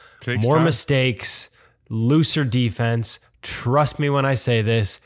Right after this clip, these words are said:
Speaker 2: it will tighten up. It will start by the end of the month. It will really crank down at Christmas. The whistles will go away,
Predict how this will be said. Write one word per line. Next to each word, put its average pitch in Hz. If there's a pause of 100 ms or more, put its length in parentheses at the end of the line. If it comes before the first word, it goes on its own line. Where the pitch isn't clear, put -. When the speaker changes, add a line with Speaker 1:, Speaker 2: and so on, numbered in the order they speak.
(120)
Speaker 2:
it -
will 113
tighten 165
up. 131
It 110
will 104
start 135
by 143
the 139
end 139
of 143
the 135
month. 123
It 120
will 107
really 127
crank 127
down 127
at 123
Christmas. 113
The 110
whistles 113
will 123
go 123
away, 110